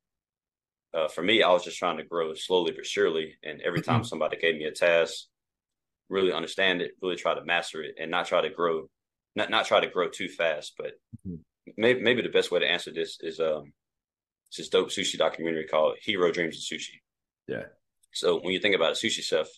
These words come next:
Speaker 1: a lot of people think about, you know, piling together the rice and cutting the fish and, and hand rolling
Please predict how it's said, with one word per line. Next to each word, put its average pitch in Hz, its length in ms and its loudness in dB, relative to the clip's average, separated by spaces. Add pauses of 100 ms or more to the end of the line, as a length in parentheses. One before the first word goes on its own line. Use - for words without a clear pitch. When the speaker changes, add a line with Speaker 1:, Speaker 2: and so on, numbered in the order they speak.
Speaker 1:
a 78 40 -4
lot 80 160 4
of - 40 -12
people 85 200 -8
think 78 120 -8
about, 76 280 -8 (1120)
you 90 100 -10
know, 73 120 -8
piling 95 220 6
together 85 280 2
the 76 80 -6
rice 80 440 -2
and 76 220 -12 (180)
cutting - 160 0
the - 80 -10
fish 80 320 -4
and, 73 220 -12
and 76 120 -6
hand 82 300 0
rolling 80 340 0